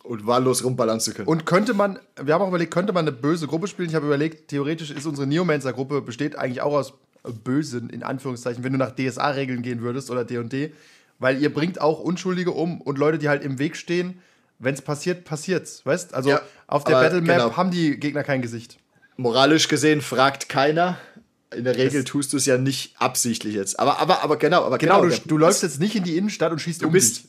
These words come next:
Speaker 1: du bist bei, bei Newmancer oder Cyberpunk, bist du oder solltest du eigentlich auch kein Mörder-Hobo sein. Weil sonst hast du einfach, dein Team sagt einfach,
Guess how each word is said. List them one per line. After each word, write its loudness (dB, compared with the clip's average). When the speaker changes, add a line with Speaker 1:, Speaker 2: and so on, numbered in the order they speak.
Speaker 1:
du 2
bist 0
bei, 6
bei 2
Newmancer -2
oder 2
Cyberpunk, -2
bist -2
du 0
oder 4
solltest 0
du -4
eigentlich 0
auch -4
kein -4
Mörder-Hobo 0
sein. -6
Weil 4
sonst 0
hast 2
du 2
einfach, 2
dein 0
Team 0
sagt 2
einfach, -2